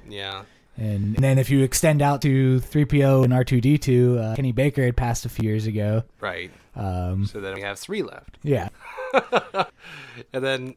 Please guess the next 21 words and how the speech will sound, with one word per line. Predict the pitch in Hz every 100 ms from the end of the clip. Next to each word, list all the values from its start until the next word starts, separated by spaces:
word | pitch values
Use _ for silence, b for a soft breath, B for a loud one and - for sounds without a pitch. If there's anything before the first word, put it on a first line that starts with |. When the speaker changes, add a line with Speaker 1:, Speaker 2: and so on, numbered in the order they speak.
| -
Speaker 1:
know, | 107 107 110
with | 120 120
any | 123
luck, | 117 117 117
Lando | 120 123 117
will | 117
make | 107 110 120
it |
out | 110 107
of |
the | 101
last | 104 110
movie | 113 110 113
unscathed. | 113 117 - - 107 131 156
We'll | 185
Speaker 2:
Yeah. | 147
Speaker 1:
have | 127
four | 277 240 -
left. | 113 110 - - -
But, | 143
Speaker 2:
Yeah. | 117